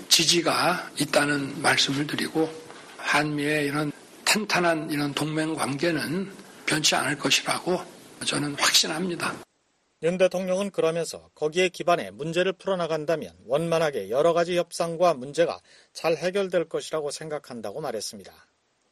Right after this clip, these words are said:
Speaker 2: 십일월 대선을 앞두고 공화당 후보로 조 바이든 대통령과 접전을 벌이고 있는 트럼프 전 대통령은 지난달 말 보도된 미 시사주간지 타임과의 인터뷰에서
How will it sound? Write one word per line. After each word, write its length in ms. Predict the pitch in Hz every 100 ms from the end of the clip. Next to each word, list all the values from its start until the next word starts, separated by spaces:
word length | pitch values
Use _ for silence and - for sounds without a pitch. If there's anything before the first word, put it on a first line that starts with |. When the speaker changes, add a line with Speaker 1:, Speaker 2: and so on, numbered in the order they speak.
| _ _ -
Speaker 2:
십일월 420 | - 190 208 196
대선을 460 | 151 151 175 175
앞두고 420 | 156 - 175 87 - - -
공화당 440 | 160 180 180 175
후보로 380 | 165 170 120 85
조 160 | - 170
바이든 340 | 180 180 190
대통령과 640 | 170 160 170 156 156 185
접전을 480 | 135 - - 180 185
벌이고 320 | 165 156 147
있는 220 | 147 180 165
트럼프 360 | - 180 165
전 200 | - 147
대통령은 600 | 139 127 135 139 135 87 _ - - _
지난달 400 | - 170 175 180
말 220 | 180 196 185
보도된 480 | 156 160 175 131 - _ _
미 180 | 151 175
시사주간지 800 | 196 180 185 170 165 160 190 185
타임과의 600 | - 196 196 175 170 180
인터뷰에서 600 | 147 143 135 147 127 -